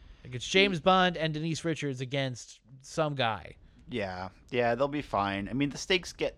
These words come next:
Speaker 2: kinda high with the, uh, with, with the water sequence as they're, you know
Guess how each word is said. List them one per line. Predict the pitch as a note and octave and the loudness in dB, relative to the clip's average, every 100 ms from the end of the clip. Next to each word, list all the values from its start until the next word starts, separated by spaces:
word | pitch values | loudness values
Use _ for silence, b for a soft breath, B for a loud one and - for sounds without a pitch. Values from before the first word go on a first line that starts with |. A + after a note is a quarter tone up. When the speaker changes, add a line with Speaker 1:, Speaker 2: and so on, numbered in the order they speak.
| - | -12
Speaker 2:
kinda | - C3+ B2+ | -6 -2 0
high | C3 A#2+ A#2 A2+ | 2 2 2 -2
with | G#2+ - - | -6 -10 -6
the, | G2 F#2 - b b b b b - | -4 -4 -8 b b b b b -8
uh, | G2+ F#2+ F#2 F2+ F#2 | -6 -4 -6 -8 -14
with, | G#2 G#2 G2+ G2+ - | -18 -18 -16 -18 -14
with | G#2 G#2 | -12 -10
the | F#2 | -10
water | F2 F#2+ A#2 C3+ C#3 C#3 | -4 0 2 2 0 -6
sequence | - C#3 C3 C#3 C3+ | -10 -8 -4 -4 -2
as | A2+ F#2 | -4 -4
they're, | G2+ F#2+ | -8 -8
you | F2+ | -10
know | F2+ E2 E2+ | -12 -12 -14